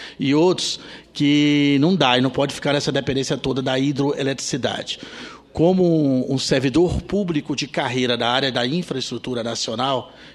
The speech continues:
que eu sou servidor público do Ministério do Planejamento, Orçamento e Gestão, né, trabalhando exatamente na área do pac,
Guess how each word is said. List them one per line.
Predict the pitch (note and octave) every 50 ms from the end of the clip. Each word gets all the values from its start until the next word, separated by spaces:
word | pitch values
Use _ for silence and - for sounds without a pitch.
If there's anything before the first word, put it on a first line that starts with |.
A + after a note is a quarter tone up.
| -
que | -
eu | -
sou | - - A#2+
servidor | - - A#2+ A2 A#2+ C3+ C3+ B2+
público | - C3+ B2+ A#2 A2+
do | - B2+ A#2
Ministério | B2 A#2+ A#2 G#2+ - - C3+ C3
do | B2+ A#2
Planejamento, | - B2 A#2+ A#2+ A2+ - A#2 G#2+ A#2 B2 B2 A#2+ -
Orçamento | A#2 - - A2 A2 A2+ A2+ G#2+ -
e | A2+ G2+
Gestão, | A2+ G#2 - - - - B2 B2+ C3 C3+ C3 - - - - - - - -
né, | - B2 A#2+ B2+ C#3 D3 C#3+ - - - - -
trabalhando | - C3+ C#3 C#3+ C#3+ C#3 C#3+ C#3+
exatamente | C3 A#2 D3+ D3 D3 D3 C#3 C3 B2+ B2 - B2
na | A#2+ A2+
área | A2+ A#2 A2+
do | A#2 C3+ -
pac, | - - B2 A#2 A#2 B2 - - - - -